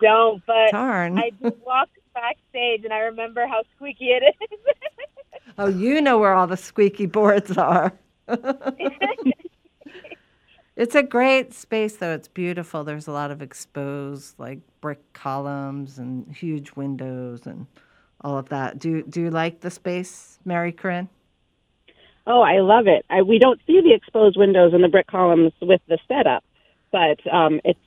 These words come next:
Speaker 3: it, walking into the space and then seeing it transformed into our theater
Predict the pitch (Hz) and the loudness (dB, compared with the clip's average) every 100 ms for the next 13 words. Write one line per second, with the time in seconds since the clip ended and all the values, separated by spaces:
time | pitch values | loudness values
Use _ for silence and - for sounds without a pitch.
0 | _ - - 185 214 226 196 202 233 - | _ -4 -4 4 4 4 2 2 4 4
1 | 196 165 - 180 175 175 165 165 - 190 | 4 2 -4 0 0 0 -2 -2 2 2
2 | 170 - 185 170 - 170 170 165 156 156 | 2 0 -2 -2 -4 0 2 2 2 2
3 | 147 151 165 165 147 139 | 0 -2 0 4 4 2